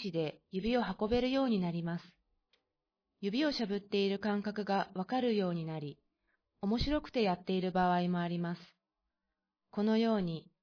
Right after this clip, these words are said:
三ヶ月頃の指しゃぶりは、目と手、手と口の共応運動を促し、自分の手や体を認知するための重要な行為です。また、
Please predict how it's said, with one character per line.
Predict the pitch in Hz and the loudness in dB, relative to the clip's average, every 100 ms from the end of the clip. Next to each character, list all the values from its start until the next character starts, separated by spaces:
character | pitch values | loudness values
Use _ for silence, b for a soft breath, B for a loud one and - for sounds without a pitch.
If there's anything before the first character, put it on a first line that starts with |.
| _ _ - | _ _ -10
三 | 247 269 | -6 -2
ヶ | 294 | -2
月 | 302 302 | -2 -4
頃 | - 320 | -4 -2
の | 262 196 | 0 0
指 | 185 196 | -2 -4
し | 214 | -4
ゃ | 190 | -4
ぶ | 185 | -4
り | 165 | -4
は、 | 151 147 - _ _ _ _ - | -4 -6 -8 _ _ _ _ -4
目 | 233 | -4
と | 240 202 | -2 -4
手、 | 165 185 170 - _ _ _ _ _ | -4 -4 -4 -6 _ _ _ _ _
手 | - 262 | -6 -2
と | 277 | -2
口 | 277 - - 180 | -4 -10 -4 -2
の | 175 175 - _ _ - | 0 -2 -6 _ _ -2
共 | - 262 - 262 269 | 0 2 0 0 0
応 | 262 | -2
運 | 285 247 | -2 0
動 | 196 170 | 0 0
を | - | -2
促 | 165 170 170 175 | -4 -4 -4 -6
し、 | - 143 _ _ _ _ _ - | -8 -12 _ _ _ _ _ -4
自 | 185 | 0
分 | 220 233 | 2 2
の | 233 | 2
手 | 233 233 | 0 2
や | 185 151 - - | 2 0 -8 -12
体 | 180 180 185 180 175 | -6 -4 0 0 0
を | 170 - _ - | -2 -8 _ -6
認 | 285 285 | -4 -4
知 | 233 | -8
す | - | -6
る | 185 | -6
た | 175 175 | -4 -2
め | 170 | -2
の | 156 143 _ _ - | -4 -8 _ _ -2
重 | 226 247 | 0 2
要 | 262 269 | 2 2
な | 269 | 0
行 | 269 269 226 | 0 0 0
為 | |
で | 151 156 | -2 -8
す。 | - _ _ _ _ _ _ _ _ _ - | -12 _ _ _ _ _ _ _ _ _ -8
ま | 180 | -2
た、 | 185 185 | 0 0